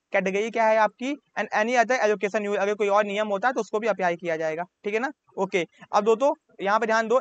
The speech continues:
it is mandatory for candidate to take admission to seat allocated in spot round, अगर आपको मिल गया उसके बाद में कोई भी upgrade नहीं होगा, कुछ नहीं होगा, आपको admission लेना पड़ जाएगा,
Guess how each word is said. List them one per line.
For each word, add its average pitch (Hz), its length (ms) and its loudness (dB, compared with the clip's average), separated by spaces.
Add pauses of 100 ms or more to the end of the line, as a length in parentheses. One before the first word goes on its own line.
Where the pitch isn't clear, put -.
it 226 120 -4
is 269 160 -4
mandatory 220 680 0
for 233 180 -2 (140)
candidate 214 420 2
to 247 160 -6
take 240 220 0
admission 196 480 -4
to 247 140 -10
seat 220 420 -8
allocated 226 340 -2
in 226 80 -6
spot 196 320 2
round, 180 180 0 (280)
अगर 190 160 0
आपको 202 240 2
मिल 202 220 -2
गया 247 260 0 (260)
उसके 190 200 -6
बाद 214 140 4
में 226 100 0
कोई 220 180 6
भी 240 140 0
upgrade 190 360 2
नहीं 233 220 0
होगा, 233 320 2
कुछ 220 220 -6
नहीं 220 120 -4
होगा, 220 200 0
आपको 214 200 2
admission 190 280 -2
लेना 180 200 -2
पड़ 175 160 0
जाएगा, 160 240 -2